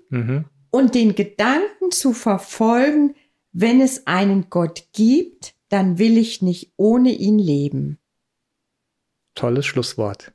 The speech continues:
Speaker 1: Vielen Dank, vielen, vielen Dank, dass du heute da warst, dass du so offen und ehrlich über dein Leben erzählt hast, über deine unmögliche Autobiografie.
Speaker 2: Ja, gerne.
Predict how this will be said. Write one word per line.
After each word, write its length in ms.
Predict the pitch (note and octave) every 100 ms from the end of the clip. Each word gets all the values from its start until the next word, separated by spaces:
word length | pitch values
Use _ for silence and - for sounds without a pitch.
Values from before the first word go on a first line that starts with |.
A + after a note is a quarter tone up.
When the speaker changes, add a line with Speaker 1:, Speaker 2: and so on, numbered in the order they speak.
| _ - - - - _
Speaker 1:
Vielen 320 | - F#3 G3
Dank, 360 | G3 F#3 F3+ C3
vielen, 360 | - F#3 F#3 E3
vielen 260 | D#3 C3+
Dank, 220 | C3 A#2+
dass 180 | A2+ A#2
du 120 | C#3+
heute 240 | B2+ C3 C3+
da 280 | C#3 C#3 E3
warst, 380 | F3 F#3+ -
dass 180 | C#3+ -
du 300 | - C#3 C#3
so 180 | C#3 C#3+
offen 260 | D#3+ E3+ E3+
und 180 | D3 -
ehrlich 680 | D3+ E3+ G3+ G3+ - - _ _
über 180 | - C3+
dein 160 | C3+ C3+
Leben 300 | C3+ D#3+ F#3
erzählt 480 | F3 F3+ F3 F3+ F3+
hast, 220 | F3 -
über 120 | B2+
deine 240 | B2+ B2+
unmögliche 640 | C#3+ D3 D3+ D3+ D3 - C#3+
Autobiografie. 1120 | C3+ C3+ B2+ B2+ B2 - A2+ - D#3 A#3+ A#3+ - -
Speaker 2:
Ja, 200 | B3+ C4
gerne. 680 | B3+ G#3 G3+ G3+ G#3 F#3 F3